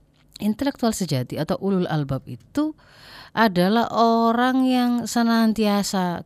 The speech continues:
kritis dalam mendengarkan pembicaraan. Dia pandai menimbang-nimbang ucapan, teori, preposisi, atau dalil yang dikemukakan orang lain, tetapi, tetapi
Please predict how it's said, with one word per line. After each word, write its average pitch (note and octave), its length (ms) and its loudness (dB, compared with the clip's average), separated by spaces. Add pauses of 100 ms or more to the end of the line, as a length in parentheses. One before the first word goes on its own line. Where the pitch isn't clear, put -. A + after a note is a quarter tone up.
kritis G#3+ 580 -4
dalam D#3 300 0
mendengarkan D3 480 0
pembicaraan. C3 800 -8 (520)
Dia B3+ 160 0
pandai G3+ 560 0
menimbang-nimbang C#3 1200 -2
ucapan, C3 880 -8
teori, C3+ 560 -6
preposisi, C3+ 800 -6
atau C3+ 240 -4
dalil D#3 400 2
yang F#3 80 2
dikemukakan D#3 960 -2
orang C#3+ 240 -4
lain, D3+ 160 -6
tetapi, G#3 800 -2
tetapi D#3 560 -8